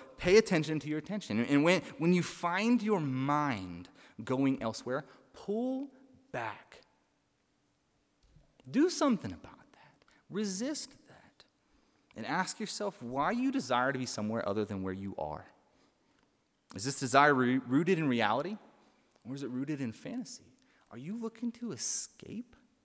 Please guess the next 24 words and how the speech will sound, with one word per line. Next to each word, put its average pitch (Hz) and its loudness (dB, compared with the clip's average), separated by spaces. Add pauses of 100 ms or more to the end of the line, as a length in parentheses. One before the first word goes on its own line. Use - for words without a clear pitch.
(1400)
Why 113 -2
are - -6
you, 151 -8 (300)
why 143 -2
is 202 -2
your 202 -4
mind 98 -8 (340)
wandering? 85 -12
Be 117 -8
cognizant - -12 (640)
of 95 -14
when 98 0
your 120 2
mind 95 0
tends 87 -12
to - -14
leave 85 -12
the 87 -16
present. - -16
Second, 165 0 (1400)
prepare 185 0
ahead 107 -6
of - -16
time. 82 -18